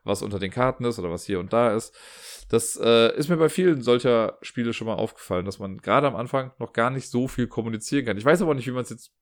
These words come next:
per se besser machen kann, ob man einfach sagt, okay, jeder macht zu Beginn einfach eine Aktion und dann werden die Sanduhren benutzt oder so, damit man schon so ein bisschen einen Quick-Start hat. Dann könnten ja die Missionen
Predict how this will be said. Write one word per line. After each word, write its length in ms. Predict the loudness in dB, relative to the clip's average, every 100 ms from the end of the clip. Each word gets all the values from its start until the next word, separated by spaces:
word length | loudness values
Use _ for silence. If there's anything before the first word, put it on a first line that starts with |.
| _ _ _
per 120 | -2 0
se 100 | 2
besser 260 | 2 0
machen 180 | -2 -4
kann, 160 | -4 -4
ob 80 |
man 100 | -2
einfach 160 | -2 -2
sagt, 240 | 0 0
okay, 180 | 0 -2
jeder 220 | 0 2
macht 260 | 2 0 -2
zu 140 | -2
Beginn 220 | 0 0 0
einfach 240 | -4 0
eine 240 | 2 2
Aktion 500 | 0 -4 -2 -2 -4 -10 -20 _ _ _ _ _ _ _ _ _ _
und 240 | -4 -4 -4 _
dann 400 | 2 2 2 -10 -2
werden 200 | 0 0
die 80 | 0
Sanduhren 340 | -2 -2 -8
benutzt 380 | -6 -6 -8 -8
oder 160 | -8
so, 100 | -6
damit 300 | -6 -6 -6
man 120 | -12 -12
schon 160 | -10
so 60 | -8
ein 140 | -8
bisschen 300 | -8 -8 -12
einen 280 | -14 -14 -16
Quick-Start 720 | -2 -2 -2 -14 -4 -2 -2
hat. 140 | -4 -4
Dann 100 | 0
könnten 260 | 0 2
ja 100 | -2
die 80 | -2
Missionen 480 | -4 2 4 4